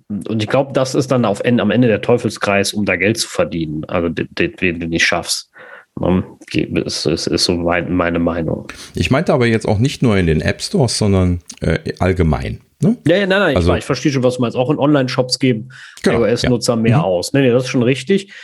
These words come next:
Speaker 1: Aber wie gesagt, ich bin, ich bin, ich, ich wehre mich immer so ein bisschen dagegen, dass halt alles nur so ist, so von wegen, ja, die sind auch alle reich und die Android-Nutzer, das sind auch alles arme Schlucker.
Speaker 2: Nein.
Speaker 1: Das, das ist,
Speaker 2: Das
Speaker 1: das ist nicht so, sondern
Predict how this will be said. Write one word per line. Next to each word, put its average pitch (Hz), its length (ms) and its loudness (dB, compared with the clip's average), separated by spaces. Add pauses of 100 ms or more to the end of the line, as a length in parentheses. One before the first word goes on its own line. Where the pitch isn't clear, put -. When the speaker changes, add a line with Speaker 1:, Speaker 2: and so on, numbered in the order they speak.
(180)
Speaker 1:
Aber 135 120 2
wie 147 60 6
gesagt, 147 200 2
ich - 120 -8
bin, 151 220 0
ich 120 100 -8
bin, 117 580 -2
ich, 120 260 -8
ich - 180 -4
wehre 131 140 2
mich 165 140 2
immer 143 160 4
so 127 120 2
ein 120 80 0
bisschen 135 260 2
dagegen, 127 380 2
dass 123 180 2
halt - 140 -2
alles 127 280 0
nur 127 120 2
so 120 100 0
ist, 127 160 0
so 123 80 0
von 110 240 0
wegen, 120 220 4
ja, 107 200 0
die 123 80 0
sind 113 120 -2
auch 107 160 -2
alle 117 240 2
reich 123 340 0
und 117 120 -2
die 110 100 0
Android-Nutzer, 117 720 -2
das 104 180 -2
sind 120 120 -2
auch 95 120 0
alles 110 280 -2 (400)
arme 113 260 0
Schlucker. 131 360 0
Speaker 2:
Nein. 95 400 2
Speaker 1:
Das, 113 160 -2
das 127 200 0
ist, 139 100 -2
Speaker 2:
Das 92 100 -2
Speaker 1:
das 120 180 0
ist 135 140 -4
nicht 156 140 2
so, 147 80 -2
sondern 135 320 2